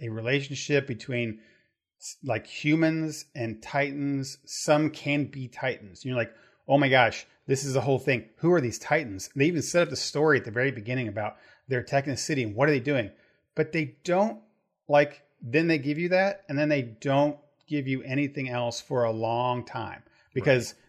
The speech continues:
Speaker 1: they wanna spend time with the characters and the city and the, and, and that's not putting any of that down. It's just, I think it's part of my mental state that I
Speaker 2: Mm-hmm.
Speaker 1: want to know about this cool stuff, and you're just dragging me along.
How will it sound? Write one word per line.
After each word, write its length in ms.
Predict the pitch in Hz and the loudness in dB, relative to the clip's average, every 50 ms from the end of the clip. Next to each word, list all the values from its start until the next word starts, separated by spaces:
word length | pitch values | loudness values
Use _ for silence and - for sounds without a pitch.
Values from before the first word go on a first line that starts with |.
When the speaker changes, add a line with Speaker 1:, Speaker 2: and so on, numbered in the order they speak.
| _ - | _ 0
Speaker 1:
they 160 | 123 135 143 151 | 4 4 6 6
wanna 200 | 143 147 143 131 | 6 6 4 4
spend 300 | 123 - - 139 127 123 | 0 0 0 0 0 0
time 260 | 107 135 127 123 120 120 | 0 -2 -2 -2 0 -2
with 180 | 113 107 - | -4 -4 -6
the 80 | 107 98 | -12 -18
characters 1040 | - - - 147 143 151 156 147 139 135 139 - 151 143 143 139 135 131 131 113 104 | -18 -10 -6 -2 2 4 4 4 4 2 -2 -2 0 0 2 2 2 0 -2 -2 -6
and 180 | 104 98 95 92 | -10 -14 -14 -16
the 80 | 92 - | -16 -14
city 800 | - - - - 156 151 151 143 147 143 143 143 139 139 139 - | -12 -12 -8 -2 0 2 2 2 2 0 0 2 0 0 0 -2
and 180 | - 120 117 113 | -2 -4 -4 -4
the, 80 | 110 - - _ _ _ | -6 -10 -16 _ _ _
and, 220 | - 139 143 151 - - | -2 0 0 0 -2 -4
and 100 | 135 127 | 0 2
that's 200 | 147 185 - - | 2 2 2 4
not 360 | 220 208 185 151 - - _ _ | 4 4 4 4 0 -6 _ _
putting 260 | - 180 170 170 165 | -2 0 2 2 4
any 160 | 165 165 156 | 4 4 4
of 60 | 143 135 | 4 4
that 240 | 135 120 98 104 | 4 4 2 0
down. 460 | 117 131 151 151 120 95 90 98 117 - _ _ _ _ _ _ - | -2 0 0 0 -2 -4 -6 -10 -12 -16 _ _ _ _ _ _ -4
It's 180 | 135 131 - | -2 -2 0
just, 220 | - 156 147 - - | 2 4 4 4 4
I 100 | 143 139 | 2 2
think 200 | 139 147 151 143 | 2 0 -2 -4
it's 100 | 127 - | -4 -4
part 200 | - - 151 143 | -2 0 0 0
of 80 | 131 | 2
my 200 | 120 123 123 120 | 2 2 0 0
mental 640 | 113 113 120 127 131 135 - 139 131 123 123 - _ _ _ | 0 -2 -2 -2 -2 -2 -2 -2 -2 -2 -4 -6 _ _ _
state 680 | _ - - - - - 143 139 123 117 110 110 - - _ _ _ _ _ _ _ | _ -12 -12 -8 -4 0 0 0 0 -2 -4 -8 -14 -20 _ _ _ _ _ _ _
that 180 | 131 123 131 113 | -2 -2 0 4
I 160 | 117 127 139 | 4 4 4
Speaker 2:
Mm-hmm. 140 | 135 127 127 | 4 4 4
Speaker 1:
want 280 | 135 135 147 139 - | 4 4 4 0 -2
to 120 | - 151 139 | -2 2 2
know 560 | 135 139 143 143 143 131 120 117 117 117 - - - - | 4 6 6 8 8 8 6 4 2 -2 -6 -14 -6 -4
about 320 | 123 117 135 131 123 - | 0 2 4 2 2 2
this 180 | 156 139 - - | -2 -2 -2 -4
cool 320 | - - 143 131 127 120 | -4 -2 0 0 0 0
stuff, 580 | - - - 156 147 135 117 104 - - - _ _ _ _ _ _ _ - | -2 -2 2 4 4 4 4 0 -4 -10 -16 _ _ _ _ _ _ _ -6
and 180 | 131 123 123 | -4 -2 0
you're 140 | 127 123 120 | 0 0 0
just 340 | 104 - 135 135 120 - - | 0 0 -2 -2 -2 -2 0
dragging 320 | - 139 127 123 120 117 | 2 2 2 2 0 -4
me 80 | 117 113 | -6 -6
along. 400 | 113 104 117 120 107 98 - | -4 -4 -4 -4 -4 -4 -8